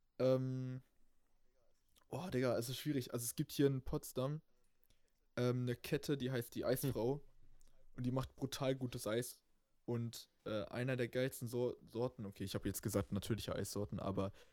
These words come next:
Speaker 1: äh, ist tatsächlich
Speaker 2: Ah, ja.
Speaker 1: Karamell. Karamell ist wirklich geisteskrank lecker und, das klingt mega dumm,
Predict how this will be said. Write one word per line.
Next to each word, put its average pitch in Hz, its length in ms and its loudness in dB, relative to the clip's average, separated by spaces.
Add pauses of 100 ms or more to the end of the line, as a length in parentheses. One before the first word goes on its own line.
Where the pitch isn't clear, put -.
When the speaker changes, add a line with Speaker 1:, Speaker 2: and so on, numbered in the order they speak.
(160)
Speaker 1:
äh, 101 100 2
ist - 120 0
tatsächlich 117 400 -2
Speaker 2:
Ah, - 100 -20
ja. 120 60 4
Speaker 1:
Karamell. 117 360 2 (760)
Karamell 123 400 4
ist - 440 -4
wirklich - 280 -4 (180)
geisteskrank 127 600 2
lecker 143 360 -4 (180)
und, 165 540 6
das - 160 -2
klingt - 320 0
mega 123 240 4
dumm, 127 320 0